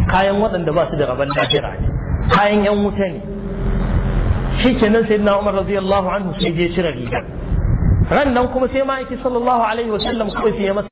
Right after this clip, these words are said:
kyautar riga. Rigan nan kuma ta yadin alharini ce. Sai sayyidina Umar sai ya ce, "Ya ma'aikin Allah, ran nan na sa.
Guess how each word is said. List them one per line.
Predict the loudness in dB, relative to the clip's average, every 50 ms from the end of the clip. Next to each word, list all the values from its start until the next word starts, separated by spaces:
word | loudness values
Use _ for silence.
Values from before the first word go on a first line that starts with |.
| -8
kyautar | -6 -6 -4 0 0 0 0
riga. | 0 0 -2 0 2 2 2 2 0 -2 -2 -2 0 2 2
Rigan | 4 4 4 4 4 4 2
nan | 2 0 0
kuma | 0 -2 -2 -2 0
ta | 2 2
yadin | 2 2 2 0 0 -2
alharini | -2 -2 -2 0 0 0 0 0 0 -2 0 -2 -2 -4 -4
ce. | -6 -8 -8 -8 -6 -6 -4 -4 -2 -2 0 0 0 2 2 2 2 2 2 2 2 2 2 4 4 4 2 2 2 2
Sai | 2 2 2
sayyidina | 0 0 0 0 0 0 0
Umar | -2 -4 -4 -2
sai | -2 -2
ya | -2 -2
ce, | -2
"Ya | -2 -2 0
ma'aikin | 0 -2 -2 -2 -2 -2 -2 -2
Allah, | -2 -2 -2 0 0 0 0 -2
ran | -2 -2 -2
nan | -2 -2 0
na | 0 0 0 -2 -2 -2
sa. | -2 -2